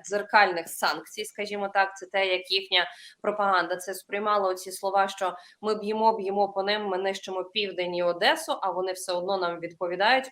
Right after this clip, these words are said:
ударами по Кримському мосту і по нашим човнам. Це означає, що це справді нащупало надзвичайно важливе таку, не знаю, м'язи, можливо, Росії, і, і туди тиснуть на больову точку. Але в продовження ми розуміємо, що порти,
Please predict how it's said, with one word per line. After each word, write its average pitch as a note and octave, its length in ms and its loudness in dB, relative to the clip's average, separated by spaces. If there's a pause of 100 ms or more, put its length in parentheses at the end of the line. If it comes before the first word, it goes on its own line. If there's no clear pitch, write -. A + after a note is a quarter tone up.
ударами F#3 480 2
по E3 140 -12
Кримському F3 580 -6
мосту G3 420 -2 (300)
і G3 60 -6
по F#3+ 140 -6
нашим F3+ 320 -2
човнам. C#4+ 420 0
Це A3 140 -2
означає, A3 380 -2
що - 120 -12
це G#3 160 -8
справді G#3+ 420 0 (280)
нащупало G3+ 480 -4
надзвичайно G3 600 0
важливе G3 540 2
таку, F3 360 0 (420)
не F3+ 180 -6
знаю, E3+ 260 -2
м'язи, C4 460 6
можливо, F#3 560 -2 (260)
Росії, F#3+ 880 0
і, G3+ 260 2
і - 40 -6
туди - 300 0
тиснуть A3 420 0
на F#3+ 60 2
больову G3+ 360 0
точку. G3+ 480 -2 (380)
Але A#3 160 4
в B3+ 100 -4
продовження D4 520 2
ми B3 100 0
розуміємо, C4 480 0
що A3 180 -10
порти, C#4+ 640 -2